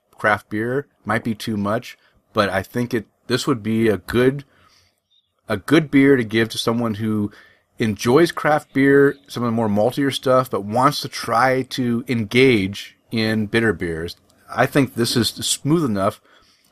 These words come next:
that it gives a little bit of that bitterness, a little bit of that hop profiles. It gets,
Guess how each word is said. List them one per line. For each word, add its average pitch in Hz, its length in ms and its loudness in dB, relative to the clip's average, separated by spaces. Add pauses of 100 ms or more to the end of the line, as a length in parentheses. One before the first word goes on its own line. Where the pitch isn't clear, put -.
(120)
that 110 300 2
it 110 220 -6
gives 120 200 2
a 110 40 -4
little 135 140 2
bit 170 140 2
of 170 40 2
that 160 280 0
bitterness, 156 480 -2
a 127 40 -6
little 147 100 2
bit 151 120 2
of 135 60 4
that - 80 -4
hop 120 220 -6
profiles. 151 640 0
It 113 140 -6
gets, 139 240 -2